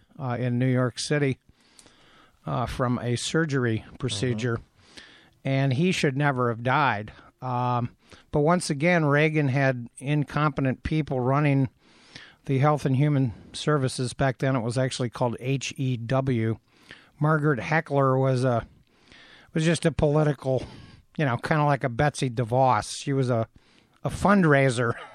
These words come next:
Speaker 1: Her expertise in health was minuscule. Uh, she may have had some legis-, legislative experience, uh, in that department.
Speaker 2: Well, and
Speaker 1: But
Speaker 2: those people were in willful denial
Speaker 1: Yeah.
Speaker 2: about elements of the disease because, a-, and,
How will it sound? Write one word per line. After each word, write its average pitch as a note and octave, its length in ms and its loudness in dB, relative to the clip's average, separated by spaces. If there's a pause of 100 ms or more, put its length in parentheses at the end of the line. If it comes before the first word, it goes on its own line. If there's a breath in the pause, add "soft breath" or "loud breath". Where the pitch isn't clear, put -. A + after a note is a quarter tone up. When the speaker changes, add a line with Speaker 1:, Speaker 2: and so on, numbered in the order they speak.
(600 loud breath)
Speaker 1:
Her D3 140 -2
expertise C#3+ 640 0
in C#3 80 2
health C3+ 380 2
was B2+ 200 -2
minuscule. C3 720 2 (640 loud breath)
Uh, B2+ 160 0
she F#3 180 0
may F#3+ 160 4
have B2 100 2
had C3 240 2
some C#3+ 280 0
legis-, B2 460 -2
legislative B2+ 760 0
experience, B2+ 840 -2 (600 soft breath)
uh, B2+ 180 0
in B2+ 180 0
that B2 180 0
department. C3+ 500 0
Speaker 2:
Well, F#3+ 80 2
and G3 80 2
Speaker 1:
But A#3 60 2
Speaker 2:
those A3+ 120 0
people E3+ 380 0
were C3+ 240 4
in C3+ 320 0
willful C#3 480 2
denial A2+ 800 2
Speaker 1:
Yeah. A#2 160 2
Speaker 2:
about A#2+ 400 2
elements C3 580 0
of E3+ 240 0
the C#3+ 80 0
disease A2+ 680 -2
because, C3+ 640 0
a-, C3+ 200 -4
and, C3+ 180 0